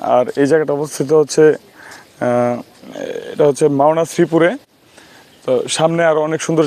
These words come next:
জায়গা আছে, আসেন দেখবেন। তবে যে প্রকৃতির ছোঁয়া আমাদের বাংলাদেশে, যে সবুজ ছায়ার যে বাংলাদেশ, এই বাংলাদেশটার মধ্যে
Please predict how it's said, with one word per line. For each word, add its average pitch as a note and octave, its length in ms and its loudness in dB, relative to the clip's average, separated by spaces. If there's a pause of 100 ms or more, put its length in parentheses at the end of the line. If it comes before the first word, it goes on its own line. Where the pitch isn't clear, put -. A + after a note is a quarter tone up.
জায়গা D#3 200 2
আছে, E3 180 -4
আসেন D#3 300 2 (580)
দেখবেন। C#3 300 0 (1120)
তবে C#3+ 240 2 (680)
যে E3 200 0
প্রকৃতির F#3 540 0
ছোঁয়া F#3 320 0
আমাদের F3 300 0
বাংলাদেশে, E3+ 540 0
যে D#3 100 0
সবুজ E3+ 360 2
ছায়ার D#3+ 240 0
যে E3 120 2
বাংলাদেশ, D#3 460 0 (600)
এই D#3+ 160 4
বাংলাদেশটার E3 640 0
মধ্যে F3 260 2